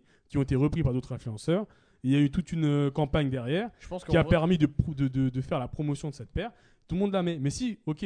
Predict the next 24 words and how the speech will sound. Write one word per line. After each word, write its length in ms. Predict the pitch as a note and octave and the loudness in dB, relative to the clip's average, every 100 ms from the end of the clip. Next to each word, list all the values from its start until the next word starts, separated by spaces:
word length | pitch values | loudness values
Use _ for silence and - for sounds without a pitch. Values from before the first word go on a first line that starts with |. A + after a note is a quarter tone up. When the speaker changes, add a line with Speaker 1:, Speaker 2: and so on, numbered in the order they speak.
| - | -6
Speaker 1:
t'as 100 | C3+ | -6
un, 200 | B2 B2 _ _ - | -8 -12 _ _ -4
t'as 100 | C#3 | 0
un 80 | |
mec, 220 | D3+ E3+ - _ _ _ _ | 2 0 -2 _ _ _ _
t'as 80 | D#3 | 2
une 80 | D3+ | 4
paire 120 | D#3+ | 4
de 80 | D#3+ | 4
Boeing 120 | D#3 | 4
dans 100 | D3 | 2
ton, 160 | - C#3+ | -2 -2
dans 140 | C#3+ | -2
ton, 280 | C3+ C#3+ C3+ | -4 -4 -4
dans 140 | C3+ | -4
ton, 340 | C#3 C3+ C3 B2+ | -4 -4 -4 -6
dans 120 | B2+ | -6
ton 80 | C3 | -4
répertoire 460 | C3+ C#3 - C3+ | 0 0 0 -2
et 40 | - | -2
que 60 | |
tu 80 | C3 | -6
la 120 | C3 | -4
mets, 220 | C#3+ D3+ | -2 -4